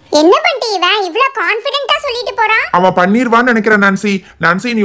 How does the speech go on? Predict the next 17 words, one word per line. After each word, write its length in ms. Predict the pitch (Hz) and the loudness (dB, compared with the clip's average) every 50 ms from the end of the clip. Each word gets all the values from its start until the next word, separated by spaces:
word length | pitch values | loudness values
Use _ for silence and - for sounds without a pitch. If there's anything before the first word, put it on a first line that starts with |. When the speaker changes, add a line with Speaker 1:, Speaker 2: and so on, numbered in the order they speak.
| 190 | 0
Speaker 2:
ஒண்ணு 140 | 175 170 175 165 175 | 0 0 0 0 0
பண்ணு, 220 | 175 196 226 226 190 - - _ - - | 0 0 0 -2 -2 -4 -8 _ -4 0
ஹாப்பி 320 | 196 202 233 302 320 302 277 226 | 2 2 2 2 0 0 2 2
பர்த்டேன்னு 440 | 233 220 202 202 196 190 190 214 247 240 | 0 0 2 2 0 2 2 2 0 0
லில்லி 200 | 202 208 220 269 247 247 | 0 0 0 0 0 0
லோட்டஸ் 320 | 247 220 - 220 - - | -2 -2 -2 -6 -4 -2
போட்டோ 260 | 220 214 220 214 254 247 247 208 | -2 0 0 2 0 0 2 2
போட்டு 180 | 190 - - 240 190 | 0 2 0 0 0
பேனர் 320 | 190 180 208 233 262 240 208 | 2 2 2 2 2 2 2
ரெடி 140 | 196 196 190 208 | 2 0 0 -2
பண்ணிரு, 260 | 190 180 175 160 151 147 - | -4 -2 -4 -4 -4 -6 -6
சரியா? 300 | 180 165 165 180 180 185 175 147 120 - - - - - 151 | -6 -2 0 2 4 4 4 2 0 -6 -14 -14 -6 -2 0
அவங்க 200 | 165 175 180 175 165 151 | 2 2 2 2 4 4
வர்றப்ப 360 | 165 185 214 247 269 262 - 196 185 185 190 165 170 | 4 4 4 4 2 2 4 4 4 4 4 2 0
அவங்க 200 | 170 175 170 170 170 185 | 0 0 -2 0 2 4
பார்த்து 240 | 185 185 - 240 320 233 | 4 2 2 2 0 -2
அசந்து 260 | - - 254 262 269 | -2 -2 -4 -6 -6